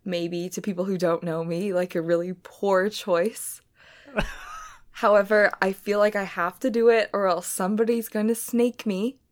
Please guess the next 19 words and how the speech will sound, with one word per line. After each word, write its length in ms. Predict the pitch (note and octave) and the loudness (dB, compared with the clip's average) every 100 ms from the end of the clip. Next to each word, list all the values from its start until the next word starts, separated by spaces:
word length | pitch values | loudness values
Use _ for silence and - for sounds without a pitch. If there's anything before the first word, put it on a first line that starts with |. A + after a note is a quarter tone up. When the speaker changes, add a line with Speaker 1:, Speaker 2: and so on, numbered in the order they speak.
| _ - | _ -4
Speaker 1:
and 160 | G3 | -4
take 280 | F#3 G#3 G3+ | -2 -4 0
it 80 | A3 | 4
out 180 | A3+ B3+ | 4 4
from 140 | B3 | 0
under 260 | A#3+ G#3+ F#3+ | 0 0 -4
me. 300 | F3+ F#3+ A3 _ _ _ _ - | -4 -8 -14 _ _ _ _ 0
But 460 | G3 F#3 G#3 - - | 4 4 2 -4 -12
Speaker 2:
<laughs> 500 | - _ _ _ - | -20 _ _ _ -2
Speaker 1:
I 220 | F3 G#3+ | 2 2
choose 560 | A3+ - A3+ A3 A3+ - _ | -2 -6 -4 -4 -6 -10 _
Shrek 540 | - - - G3+ - - | -16 -6 0 0 0 -2
two 500 | A#3+ G#3 G3+ G3+ - | 4 4 4 -4 -6
for 220 | - - F3+ | -4 0 0
animated 540 | F3 E3+ E3+ E3+ F3 | 0 -2 -2 2 4
movies. 160 | E3 F3 | 4 4
Speaker 2:
Wow. 1200 | F#3+ G3 G3+ G3+ G3 G3+ G3 F#3+ F#3 F3 E3 C#3 _ _ _ _ _ - | 6 6 8 8 6 6 4 2 -2 -2 -4 -6 _ _ _ _ _ -8
All 180 | D#3+ E3+ | -4 0
right. 380 | F3 F3+ E3+ | 4 4 2